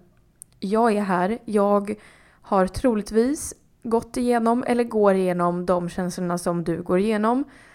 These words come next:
Och vi båda kan ta oss igenom det.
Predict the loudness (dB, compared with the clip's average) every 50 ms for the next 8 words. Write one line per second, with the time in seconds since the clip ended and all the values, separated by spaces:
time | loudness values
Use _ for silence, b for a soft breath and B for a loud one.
0 | B B B B B B B B -2 -2 -2 -4 _ _ -20 -20 -20 -20 -20 _
1 | -20 _ _ _ -14 -10 -8 -2 0 0 0 2 2 2 4 4 2 2 2 0
2 | -2 -2 -2 -4 -4 -4 -2 -2 -2 -2 -2 -4 -6 -8 -8 -8 -10 -6 -2 0
3 | 0 0 0 -2 -6 -6 -4 -2 -2 -4